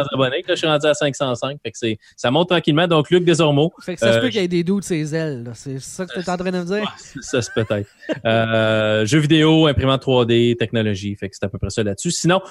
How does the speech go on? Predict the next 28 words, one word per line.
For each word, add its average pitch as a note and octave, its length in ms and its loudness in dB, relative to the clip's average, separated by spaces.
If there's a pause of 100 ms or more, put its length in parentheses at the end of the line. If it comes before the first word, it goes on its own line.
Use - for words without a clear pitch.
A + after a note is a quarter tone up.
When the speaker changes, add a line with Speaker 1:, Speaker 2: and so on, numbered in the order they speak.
Speaker 1:
j'ai C#3+ 120 0
un C#3 40 2
autre D#3+ 140 2
podcast, D#3 560 -2 (260)
euh, A#2 60 -2
que B2+ 120 0
je A#2+ 120 2
fais C#3+ 140 2
avec B2+ 180 2
mon B2 120 0
ami A#2+ 180 2
Marc C3+ 180 0
Bouchard, C#3+ 420 0
que B2 60 -4
je A#2 100 2
vais C3 120 4
aller D#3+ 200 4
enregistrer D3 760 2
dès C#3 440 2
qu'on A#2+ 420 2
finit B2+ 300 0
ensemble, D3+ 560 0 (380)
euh, G#2 720 2
qui - 120 -6
s'appelle C3+ 260 0
Ça A#2 140 -2
roule A#2 220 0
radio, G#2 300 -2